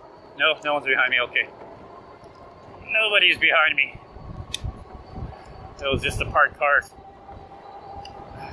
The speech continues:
I'm not pushing really hard, but I am letting the bike do most of the work. I am pulling. I'm down three bar. I'm down three bars. I got two bars remaining. I'm pretty sure I'll make it home.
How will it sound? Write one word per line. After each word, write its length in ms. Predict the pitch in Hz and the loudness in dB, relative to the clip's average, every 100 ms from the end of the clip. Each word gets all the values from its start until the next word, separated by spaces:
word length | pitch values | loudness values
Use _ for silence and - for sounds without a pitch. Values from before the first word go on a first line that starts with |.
| - - - - - - - - - 831 - - - - - - - - | -10 -10 -6 -8 -6 -8 -8 -8 -8 -8 -6 -6 -8 -8 -10 -10 -10 -2
I'm 120 | - | 0
not 200 | 220 202 | 2 0
pushing 280 | - 208 214 | 2 2 4
really 280 | 180 208 208 | 6 8 6
hard, 280 | 175 220 196 | 6 6 6
but 100 | 180 | 4
I 140 | 208 202 | 4 4
am 60 | |
letting 240 | 202 202 180 | 2 0 0
the 80 | |
bike 280 | 160 180 175 | -2 2 2
do 120 | 185 | 0
most 280 | 170 185 185 | -2 -2 -2
of 60 | 180 | -2
the 100 | 165 | 0
work. 280 | 175 180 151 - - - - - - - - - - - - | 2 2 0 -8 -14 -16 -14 -14 -12 -12 -10 -12 -12 -14 0
I 120 | 156 | 4
am 160 | 165 156 | 4 4
pulling. 360 | 185 170 165 131 | 2 4 2 0
I'm 120 | 175 | -2
down 220 | 175 196 - | 2 0 0
three 320 | 190 208 208 | 2 4 4
bar. 420 | 190 190 190 - - - - - - - - | 2 4 4 4 -2 -20 -20 -20 -18 -14 -2
I'm 80 | 175 | 2
down 220 | 208 196 | 2 2
three 200 | 190 208 | 2 0
bars. 320 | 196 202 185 160 | 2 4 4 4
I 60 | |
got 160 | 175 170 | 0 0
two 160 | 208 | -4
bars 320 | 202 196 190 180 | -2 2 2 2
remaining. 480 | 175 180 185 180 - - - - - - - - - - - | 2 4 4 4 0 -20 -20 -20 -18 -18 -14 -10 -6 -6 2
I'm 140 | 185 | 2
pretty 260 | 180 190 180 | 4 2 2
sure 200 | 190 180 | 4 6
I'll 80 | 165 | 6
make 200 | 170 160 | 4 2
it 80 | 147 | 4
home. 320 | 160 151 | 4 4